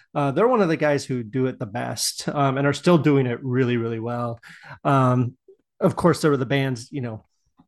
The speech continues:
uh, who kind of created the genre, you know, back in the, in the mid two thousands, uh, Green Day and, and Blink one eighty-two and, and, uh, all those guys, and they're fantastic. They're some of my favorites as well.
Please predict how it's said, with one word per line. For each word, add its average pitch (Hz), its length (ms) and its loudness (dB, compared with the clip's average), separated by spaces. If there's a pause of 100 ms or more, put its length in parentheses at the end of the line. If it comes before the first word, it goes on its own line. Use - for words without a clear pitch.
(640)
uh, - 300 -6
who 165 160 6
kind 151 220 0
of 123 260 -4
created 160 460 2
the 127 60 4
genre, 123 460 2
you 127 120 0
know, 123 140 -2
back 127 240 -4
in 123 120 0
the, 131 100 -6
in 143 180 0
the 127 60 0
mid 139 240 4
two 135 120 2
thousands, 123 520 0
uh, 127 400 -8
Green 123 360 2
Day 120 360 0
and, 110 280 -6 (360)
and 110 460 -2
Blink 139 220 4
one 131 140 4
eighty-two 131 800 6
and, 107 300 -6 (320)
and, 127 220 0
uh, 113 320 -4 (380)
all 165 100 4
those 160 200 6
guys, 117 380 0
and 160 240 2
they're 139 100 2
fantastic. 131 640 -4
They're 131 100 -6
some 131 160 -4
of 123 60 -4
my 117 120 -4
favorites 117 380 -4
as 107 160 -6
well. 151 280 0